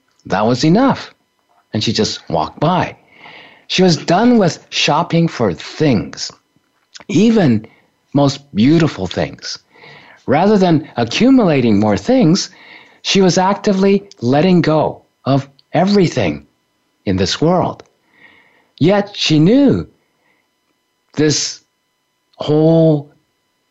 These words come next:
mm, understanding, awareness of letting go and starting to, okay, prepare for her departure. She knew this as a vibrant,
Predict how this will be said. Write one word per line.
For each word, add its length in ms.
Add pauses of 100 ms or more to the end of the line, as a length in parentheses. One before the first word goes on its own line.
mm, 480
understanding, 680
awareness 680 (540)
of 160
letting 280
go 480 (640)
and 260
starting 440
to, 480 (320)
okay, 340
prepare 600
for 360
her 280
departure. 640 (760)
She 180
knew 240
this 260
as 140
a 80
vibrant, 760